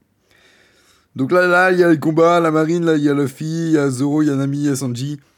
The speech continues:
Sanji, technique, euh, coup de pied, et cetera. Incroyable.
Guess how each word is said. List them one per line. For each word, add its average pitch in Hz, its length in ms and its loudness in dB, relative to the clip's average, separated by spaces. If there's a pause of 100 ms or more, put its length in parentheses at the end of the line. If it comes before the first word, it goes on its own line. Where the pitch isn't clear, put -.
(280)
Sanji, 170 480 -2
technique, 156 380 -2
euh, 139 120 2
coup 143 140 -4
de 131 60 -10
pied, 170 160 0
et 147 60 0
cetera. 147 340 -4 (500)
Incroyable. 131 460 0